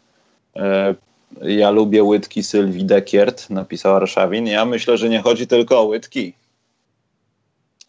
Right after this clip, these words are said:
Także jeśli o to chodzi, to, to tyle. Tu, tutaj, Karol, tak, Mateusz, ja pamiętam o tym pytaniu, zadam je. E, natomiast potem.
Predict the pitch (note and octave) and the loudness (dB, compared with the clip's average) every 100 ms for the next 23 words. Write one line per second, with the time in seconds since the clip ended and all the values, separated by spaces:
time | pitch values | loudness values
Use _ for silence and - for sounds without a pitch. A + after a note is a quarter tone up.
0 | - F#2+ E2+ F#2+ F#2+ F#2+ - G2+ F#2+ _ | -12 -12 -8 -6 -4 -4 -6 -10 -10 _
1 | _ _ _ - - F#2 F#2+ F2+ G2 F2+ | _ _ _ -10 -6 -4 -4 -4 -6 -4
2 | F#2+ - _ _ _ _ _ _ _ _ | -6 -8 _ _ _ _ _ _ _ _
3 | _ G2 F#2+ G#2 G#2+ A#2 - G2+ G2 G#2 | _ -12 -2 2 4 2 2 -2 -2 0
4 | G#2 G2+ G2 G#2 G2+ G2+ G2 A#2 A2+ A2 | 2 2 2 2 2 2 0 -2 -2 0
5 | A#2+ A2 G2+ A2+ B2+ C3+ C3 G#2+ G2+ G2+ | 2 2 0 -2 0 2 2 2 -4 -8
6 | G2 G2+ G2 F#2+ F#2+ A#2 F#2+ F2+ F2 F#2 | -16 -8 -6 -8 -2 -2 0 -4 -8 -18
7 | _ _ _ _ _ - G2 F#2+ G2+ G2+ | _ _ _ _ _ -6 -2 -2 -4 -4
8 | A2 G#2+ G#2 - A2+ - F2 | -2 -4 -4 0 0 -2 -12